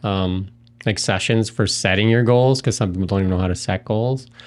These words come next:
So there'll be some mentoring and then monthly sessions and stuff like that, so that people can be, walk through it. 'Cause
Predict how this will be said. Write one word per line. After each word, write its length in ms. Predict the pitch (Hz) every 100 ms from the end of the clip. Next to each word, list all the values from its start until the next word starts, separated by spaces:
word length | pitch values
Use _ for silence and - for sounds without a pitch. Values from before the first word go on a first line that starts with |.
| - - - - - - _ _
So 160 | - 110
there'll 160 | 98
be 100 | 101
some 180 | 95 95 95
mentoring 400 | 98 - 101 98
and 100 | 92
then 220 | 90 85 -
monthly 300 | 101 90 90
sessions 500 | - 95 - 117 110
and 120 | 117
stuff 180 | - 120
like 100 | 120
that, 200 | 120 120
so 120 | -
that 140 | 98 90
people 240 | - 113
can 140 | - 95
be, 160 | 87 92
walk 360 | 92 92 92
through 260 | - 107 110
it. 120 | 120
'Cause 260 | 131 101